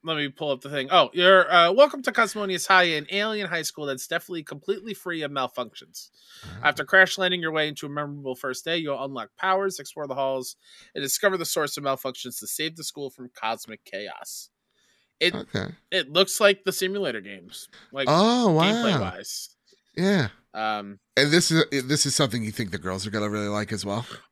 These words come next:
Speaker 1: Oh my God, yes. I ab-, absolutely.
Speaker 2: Yeah. No, this
Speaker 1: Absolutely.
Speaker 2: Yeah, this looks like right up their alley. This is ca-, pretty
Speaker 1: Oh,
Speaker 2: cool.
Speaker 1: yeah.
Speaker 2: It's
Speaker 1: Yeah,
Speaker 2: pretty
Speaker 1: yeah.
Speaker 2: neat,
Speaker 1: They
Speaker 2: huh?
Speaker 1: don't miss. That's another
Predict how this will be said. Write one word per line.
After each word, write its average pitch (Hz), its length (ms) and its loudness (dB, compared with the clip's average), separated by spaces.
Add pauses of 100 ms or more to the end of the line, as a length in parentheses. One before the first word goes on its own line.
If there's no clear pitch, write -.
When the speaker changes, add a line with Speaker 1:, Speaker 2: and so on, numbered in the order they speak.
Speaker 1:
Oh 226 300 8
my 127 280 -4
God, 123 360 0
yes. - 500 -8 (100)
I 165 360 6
ab-, 156 280 6 (240)
absolutely. 123 1160 0 (220)
Speaker 2:
Yeah. 80 200 -10 (400)
No, 147 160 2
this 123 140 -2
Speaker 1:
Absolutely. 98 480 -6 (160)
Speaker 2:
Yeah, 139 180 6
this 147 220 0
looks 175 160 0
like 120 180 2
right 113 240 0
up 107 140 -4
their 92 160 -2
alley. 82 260 -2
This 101 200 -6
is - 60 -4
ca-, - 220 -6
pretty 82 300 -8
Speaker 1:
Oh, 330 60 2
Speaker 2:
cool. 320 60 0
Speaker 1:
yeah. 294 140 2 (480)
Speaker 2:
It's - 100 -14
Speaker 1:
Yeah, 156 80 -14
Speaker 2:
pretty 160 140 -2
Speaker 1:
yeah. 120 100 -4
Speaker 2:
neat, 78 100 -10
Speaker 1:
They 175 60 2
Speaker 2:
huh? 208 60 4
Speaker 1:
don't 180 140 0
miss. 147 260 -4
That's 165 240 -6
another 170 400 -2